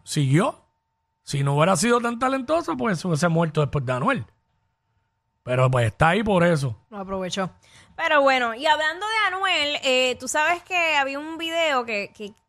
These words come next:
Speaker 2: creo, no estoy segura, fue creado otra vez con la inteligencia artificial, eh,
Speaker 1: Mm.
Speaker 2: de esta canción de Jay Wheeler, que es El Pacto,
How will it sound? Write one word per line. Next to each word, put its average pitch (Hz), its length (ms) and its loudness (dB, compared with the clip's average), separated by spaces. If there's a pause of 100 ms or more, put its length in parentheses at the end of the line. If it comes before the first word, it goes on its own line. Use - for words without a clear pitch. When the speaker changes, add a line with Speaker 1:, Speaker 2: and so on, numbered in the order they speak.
Speaker 2:
creo, 247 680 -4
no 220 120 -4
estoy 302 380 -6
segura, 247 680 -4
fue 262 600 -2
creado 262 380 -2
otra 262 220 -4
vez 262 100 -6
con 240 300 -10
la 226 80 -8
inteligencia 220 540 -8
artificial, 254 640 -8 (400)
eh, 202 720 -4 (140)
Speaker 1:
Mm. 160 300 4
Speaker 2:
de 233 80 0
esta 302 340 0
canción 294 440 -2
de 269 240 0
Jay 269 200 0
Wheeler, 226 460 -6
que 208 120 -12
es 214 100 -8
El 240 100 -6
Pacto, 220 480 -4